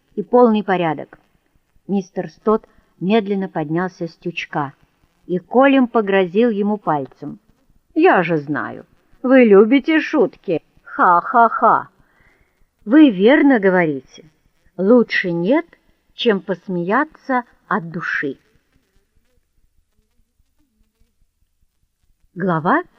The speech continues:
сорок шестая. Как поклонника кошек, меня больно уязвляло,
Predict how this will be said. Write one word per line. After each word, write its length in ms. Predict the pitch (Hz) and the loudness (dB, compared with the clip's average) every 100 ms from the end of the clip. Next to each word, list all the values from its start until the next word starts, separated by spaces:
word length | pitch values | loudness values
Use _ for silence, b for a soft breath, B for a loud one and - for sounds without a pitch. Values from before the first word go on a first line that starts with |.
| _ _ | _ _
сорок 400 | _ - 269 254 | _ -4 -2 -2
шестая. 640 | - 220 - 151 127 127 - _ _ _ _ _ _ _ _ _ _ _ _ _ _ _ _ _ _ _ _ _ _ _ _ _ | -8 -12 -12 -12 -12 -12 -20 _ _ _ _ _ _ _ _ _ _ _ _ _ _ _ _ _ _ _ _ _ _ _ _ _
Как 260 | - 262 - | -6 -6 -2
поклонника 920 | 262 - 269 302 269 262 - 233 226 _ | -4 0 4 6 6 2 -2 -4 -4 _
кошек, 420 | - 359 381 - 120 - - _ _ _ _ _ - | -6 -4 -4 -6 -8 -14 -20 _ _ _ _ _ -4
меня 300 | 196 294 302 | 2 4 4
больно 360 | 214 302 277 | 2 2 2
уязвляло, 840 | 277 254 262 226 220 214 151 131 | 0 -2 -2 -2 -4 -4 -4 -8